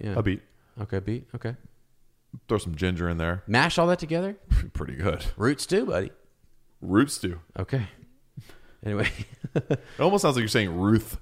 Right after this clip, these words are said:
Speaker 2: s-, stew. Like stew of Ruth.
Speaker 1: Stew of Ruth.
Speaker 2: So if Ruth made some stew, it'd be Ruth's root stew.
Speaker 1: Wow.
Speaker 2: Or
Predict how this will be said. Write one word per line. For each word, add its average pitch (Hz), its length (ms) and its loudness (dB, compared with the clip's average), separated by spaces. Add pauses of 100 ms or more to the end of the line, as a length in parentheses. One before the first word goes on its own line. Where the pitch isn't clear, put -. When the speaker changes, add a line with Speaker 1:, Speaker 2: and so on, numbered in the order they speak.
(140)
Speaker 2:
s-, - 380 -6 (240)
stew. - 440 -4 (920)
Like 82 140 -8
stew 110 240 0
of 76 120 -2
Ruth. 78 400 -10
Speaker 1:
Stew - 340 -12
of - 100 -10
Ruth. - 400 -16 (160)
Speaker 2:
So - 160 -8
if - 160 -14
Ruth 113 280 -2
made 60 220 -16
some 65 140 -16
stew, 60 240 -14
it'd 64 120 -12
be 78 120 -8
Ruth's 90 320 -4
root 85 180 -8
stew. 69 280 -12 (760)
Speaker 1:
Wow. 92 600 0
Speaker 2:
Or 104 680 0